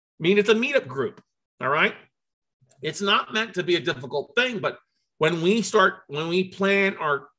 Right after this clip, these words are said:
years out, like, it's now November first, we're already planning for twenty twenty-two,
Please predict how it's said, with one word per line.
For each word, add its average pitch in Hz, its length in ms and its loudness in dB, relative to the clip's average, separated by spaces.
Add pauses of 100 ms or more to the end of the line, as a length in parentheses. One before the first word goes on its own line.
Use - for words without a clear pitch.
(200)
years 156 420 -4
out, 180 400 2 (640)
like, 143 160 -2
it's - 300 -8
now 156 220 2
November 151 440 0
first, 135 340 -4
we're 151 220 -2
already 156 300 4
planning 165 540 -4
for 127 140 -10
twenty 131 300 -6
twenty-two, 175 560 2